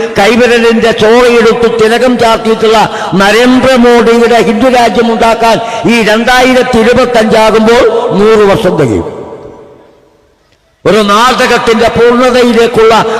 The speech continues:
വല്ലാത്തൊരു ഓട്ടമാണിത്. ഇവിടുത്തെ ഹിന്ദുക്കളല്ല. അങ്ങനെ ഓടുമ്പോ ഈ നാട്ടിൽ ഇപ്പോ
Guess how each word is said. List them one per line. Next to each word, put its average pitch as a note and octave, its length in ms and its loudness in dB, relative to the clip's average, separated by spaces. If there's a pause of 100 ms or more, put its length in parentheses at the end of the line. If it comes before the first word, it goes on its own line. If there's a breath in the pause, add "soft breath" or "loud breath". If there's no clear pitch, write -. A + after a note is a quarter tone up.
(120)
വല്ലാത്തൊരു A3+ 680 0 (120)
ഓട്ടമാണിത്. F3+ 760 0 (800)
ഇവിടുത്തെ G#3+ 260 -2
ഹിന്ദുക്കളല്ല. A#3+ 540 0 (840)
അങ്ങനെ A#3 300 0
ഓടുമ്പോ A#3 400 2 (720)
ഈ - 20 0 (120)
നാട്ടിൽ A3+ 320 0 (100)
ഇപ്പോ A3 260 0